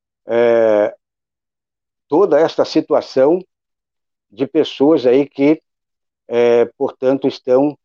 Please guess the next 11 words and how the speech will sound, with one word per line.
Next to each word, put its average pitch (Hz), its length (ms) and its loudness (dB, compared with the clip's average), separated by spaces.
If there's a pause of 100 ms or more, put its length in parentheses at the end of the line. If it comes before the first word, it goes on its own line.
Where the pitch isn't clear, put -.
(580)
eh, 113 540 -2
mais 131 280 -2
uma 131 180 2
vez 131 200 -2
tive 123 180 -6
um 139 60 -2
problema 123 480 0
aqui, 123 180 -4
não 139 140 -2
consegui 135 680 -2 (380)
recuperar 127 640 0